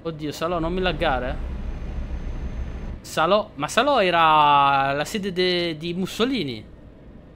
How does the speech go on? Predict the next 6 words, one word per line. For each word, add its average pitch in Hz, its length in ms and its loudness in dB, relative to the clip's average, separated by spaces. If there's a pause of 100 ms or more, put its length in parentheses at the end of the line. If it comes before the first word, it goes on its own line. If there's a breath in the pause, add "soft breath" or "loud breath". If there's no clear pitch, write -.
(320)
La 165 80 -4
Repubblica 262 480 2
di 247 100 0
Salò. 254 520 4 (1300)
O - 80 -6
sbaglio? 131 480 -2